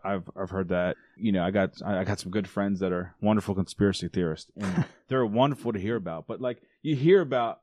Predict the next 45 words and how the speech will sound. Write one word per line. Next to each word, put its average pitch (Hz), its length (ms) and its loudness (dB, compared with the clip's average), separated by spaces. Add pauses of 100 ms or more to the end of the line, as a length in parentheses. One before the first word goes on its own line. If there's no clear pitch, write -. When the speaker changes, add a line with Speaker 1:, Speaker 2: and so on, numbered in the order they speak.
Speaker 1:
all 156 240 4
these 131 240 -2
things 107 480 -4
about 101 300 -6
power 107 640 -4
and, 90 220 -6 (300)
and 104 220 -4
how 131 160 0
the 113 120 -2
church 135 480 -4 (360)
was 117 180 0
made 120 460 0
to 104 80 -4
control 123 540 0
everybody 101 680 -4
and 92 160 -12
things 107 200 -8
like 98 200 -10
that. 95 240 -6
And 92 140 -8 (200)
I 127 120 -4
think 180 220 -4
a 131 60 0
lot 120 200 2
of 117 60 0
that 101 120 -2
is 107 140 -4
coming 110 380 -2
from 92 440 -2 (200)
that 104 200 -4
medieval 110 400 -6
time. 95 320 -10
You 92 120 -10
know, 87 100 -6
people 101 300 -6
are 92 140 -4 (280)
semina-, 120 560 -2
uh, 110 460 -4
semina-, 120 680 -6
how - 80 -6
do 165 60 2
you 170 60 0
say 185 120 -4
that 165 100 -2
word? 170 240 -4